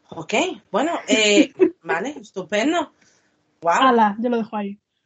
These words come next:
Speaker 1: Beth está esperando a su cita nerviosa, se acerca una chica y le dice, "Hola", y la chica, pues, simplemente está cogiendo una copa.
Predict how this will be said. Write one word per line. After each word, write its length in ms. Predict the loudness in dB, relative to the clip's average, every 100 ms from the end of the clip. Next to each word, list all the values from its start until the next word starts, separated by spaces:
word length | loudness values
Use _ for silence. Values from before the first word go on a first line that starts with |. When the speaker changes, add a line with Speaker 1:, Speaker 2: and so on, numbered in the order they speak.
| _
Speaker 1:
Beth 320 | -2 2 2 0
está 300 | -2 0 -2
esperando 380 | -2 -4 -2 -4
a 20 |
su 120 | -8
cita 200 | -10 -6
nerviosa, 460 | -6 -4 -6 -8 -12
se 120 | -10
acerca 320 | -8 -8 -6 -4
una 180 | -2 -4
chica 540 | -10 -6 -2 0 0
y 80 | -2
le 80 | -6
dice, 240 | -8 -10
"Hola", 360 | -8 -4 -2 -2
y 140 | -4
la 140 | -6 -6
chica, 440 | -8 -4 -4 -4
pues, 120 | -12 -14
simplemente 340 | -10 -10 -10
está 140 | -10
cogiendo 280 | -10 -8 -8
una 120 | -8
copa. 340 | -10 -8 -8